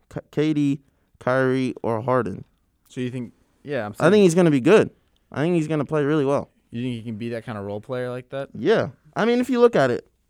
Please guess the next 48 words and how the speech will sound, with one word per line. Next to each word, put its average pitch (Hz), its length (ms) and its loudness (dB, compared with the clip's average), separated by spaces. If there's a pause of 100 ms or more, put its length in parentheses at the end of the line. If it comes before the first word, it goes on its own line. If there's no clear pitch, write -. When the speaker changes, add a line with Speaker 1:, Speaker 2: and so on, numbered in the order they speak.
Speaker 1:
when 180 180 -2
he, 202 80 2
yeah, 143 300 0
like, 117 280 -2
yeah, 143 140 0
he 135 80 0
had 127 140 -2
crazy 143 300 2
bounce 123 300 -2
with 127 120 -12
Chris 127 200 -2
Paul, 117 260 -4
but 101 120 -4
when 135 120 -2
he's 147 100 -8
playing 135 240 -4
with 117 140 -6
Chris 123 200 -4
Paul, 113 460 0 (400)
who's 120 180 -10
an 113 100 -4
all-star, 113 540 -2 (180)
a - 80 -12
really 123 200 -4
good 113 180 -4
player, 110 420 -4 (680)
Chris 175 160 -2
Paul 160 200 0
elevates 135 380 0
his 120 140 -8
game. 120 260 -4 (180)
Speaker 2:
Sure. 120 300 -12 (540)
Speaker 1:
James 196 240 4
Harden 180 320 4
elevate, 156 500 2
elevates 147 420 0
people's 123 280 -4
games, 120 460 -4 (360)
and 120 120 -4
I 135 60 0
think 143 160 -2
Kyrie 143 300 2
does 135 200 2
as 120 120 -6
well, 123 340 -2
even 131 220 -6
K 131 220 -4
D. 120 180 -6